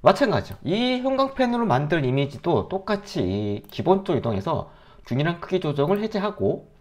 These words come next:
높이랑 너비를, 어, 어떤 문-, 문단, 문단에 맞게 조금 조절, 뭐, 문단의 그 크기에 맞게,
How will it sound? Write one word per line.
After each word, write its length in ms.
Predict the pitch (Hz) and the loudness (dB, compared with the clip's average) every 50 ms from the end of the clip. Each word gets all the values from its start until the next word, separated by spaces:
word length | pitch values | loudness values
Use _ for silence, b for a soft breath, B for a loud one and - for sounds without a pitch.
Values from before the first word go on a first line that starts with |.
| b b b b b b b b b b b b - | b b b b b b b b b b b b -2
높이랑 400 | - 123 - - - 208 185 139 | -2 -2 -2 2 2 2 4 4
너비를, 580 | - - - 156 175 214 180 107 90 - b b b b b b - - - | 2 0 0 2 4 4 4 4 2 -4 b b b b b b -20 -14 -6
어, 220 | 90 90 92 95 | -4 -2 0 0
어떤 280 | 98 - - 120 104 - | -2 -2 -2 -4 -4 0
문-, 500 | 104 123 170 214 247 247 240 190 - - - | 2 4 4 4 4 4 0 -4 -6 -10 -8
문단, 580 | - 117 156 202 220 202 135 196 156 196 - - - - - | -4 0 0 2 2 4 2 2 2 -2 -8 -14 -20 -20 -10
문단에 420 | - 123 143 165 185 190 190 190 170 | -4 -2 0 2 4 4 4 4 4
맞게 580 | 190 196 196 - - - 208 240 302 349 - - - - - _ _ _ - - _ _ _ _ _ - - _ _ _ _ _ - - - - | 4 2 2 0 -2 0 0 0 0 -4 -12 -20 -20 -20 -20 _ _ _ -20 -20 _ _ _ _ _ -20 -20 _ _ _ _ _ -20 -20 -20 -20
조금 220 | - - 160 - - | -14 -14 -14 -14 -10
조절, 260 | - 107 98 - - - | -10 -10 -10 -10 -12 -10
뭐, 360 | - 104 101 101 - - - - | -6 -2 -2 -2 -2 -6 -10 -4
문단의 600 | 117 131 147 147 165 160 160 180 180 160 - - - | -2 0 2 4 4 4 4 2 0 0 -4 -10 -14
그 260 | - - 104 107 202 - | -4 0 0 0 0 0
크기에 260 | - 233 208 220 208 | -4 -2 2 4 4
맞게, 540 | 127 104 196 - - - 208 226 262 302 | 4 4 0 -2 -8 -4 -2 -2 -2 -4